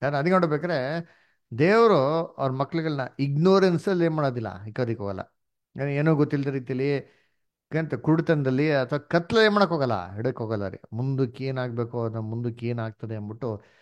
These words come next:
ಸನ್ನಿವೇಶಗಳ ಪ್ರಕಾರ ಕ್ಲೀನ್ ಆಗಿ ಏನ್ ಮಾಡ್ತಾರೆ, ಅವ್ರಿಗೆ ದೇವ್ರು ತಿಳಿಸ್ತಾ ಹೋಗ್ತವ್ರೆ ಅಂತ, ಅಂತ ಹೇಳ್ತಾರೆ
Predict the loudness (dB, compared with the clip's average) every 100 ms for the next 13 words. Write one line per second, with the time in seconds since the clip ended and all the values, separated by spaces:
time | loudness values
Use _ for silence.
0 | _ _ -6 -2 0 0 -2 -2 -4 -4
1 | -4 -6 -4 -6 -6 -4 -2 0 0 0
2 | 0 -2 0 0 0 0 2 4 4 0
3 | -12 _ _ 0 2 2 2 2 2 0
4 | -4 -10 -8 -6 -6 -6 -8 -10 -10 -10
5 | -12 -12 -16 -18